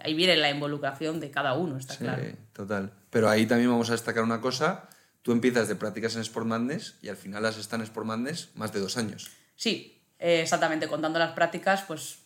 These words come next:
Speaker 1: más de dos años. Eh, de hecho, estuve de prácticas seis meses a media jornada. Muchas
Speaker 2: Ujú.
Speaker 1: veces también nos volvemos locos de, "Ay, no estoy mucho tiempo, ¿no? No hago muchas horas". No pasa nada. Eh, creo que la involucración de cada uno se ve si haces dos, cuatro,
Speaker 2: Ujú.
Speaker 1: seis o
Speaker 2: ¿Pagadas,
Speaker 1: ocho
Speaker 2: si
Speaker 1: horas.
Speaker 2: se puede preguntar?
Speaker 1: En mi caso no.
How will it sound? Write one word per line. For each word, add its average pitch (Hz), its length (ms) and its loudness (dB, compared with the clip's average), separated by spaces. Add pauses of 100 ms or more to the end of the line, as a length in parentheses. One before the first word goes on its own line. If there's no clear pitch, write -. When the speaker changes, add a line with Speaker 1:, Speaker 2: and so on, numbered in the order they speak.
Speaker 1:
más 165 200 0
de 165 80 -2
dos 135 180 -4
años. 143 320 -4 (420)
Eh, 156 720 4
de 165 60 0
hecho, 165 140 -2
estuve 180 300 0
de 180 100 6
prácticas 196 460 0
seis 175 260 -4
meses 269 560 -2 (360)
a 170 260 6
media 202 180 6
jornada. 170 600 4
Muchas 160 320 2
Speaker 2:
Ujú. 151 100 4
Speaker 1:
veces 175 240 4
también 170 240 2
nos 165 100 2
volvemos 160 400 -2
locos 160 260 -4
de, 165 120 -2
"Ay, 226 180 0
no 226 80 -4
estoy 233 240 -4
mucho 226 300 -4
tiempo, 220 340 -6
¿no? 220 160 -6
No 208 120 -4
hago 202 120 0
muchas 208 320 -4
horas". 208 260 -2
No 190 120 -16
pasa - 160 -14
nada. 151 320 -2
Eh, 151 180 -10
creo 151 160 -6
que 165 100 -4
la 165 60 0
involucración 156 540 -4
de 165 80 -2
cada 160 160 2
uno 165 160 -6
se 165 160 -6
ve 160 260 -2
si 160 140 -6
haces 151 200 -10
dos, 165 320 -4
cuatro, 139 280 0
Speaker 2:
Ujú. 135 80 -4
Speaker 1:
seis 165 240 -6
o - 340 -16
Speaker 2:
¿Pagadas, 131 360 10
Speaker 1:
ocho 196 40 4
Speaker 2:
si - 60 2
Speaker 1:
horas. 143 100 0
Speaker 2:
se 135 80 0
puede 135 160 6
preguntar? 131 560 2
Speaker 1:
En 226 80 2
mi 220 80 4
caso 233 220 6
no. - 320 -6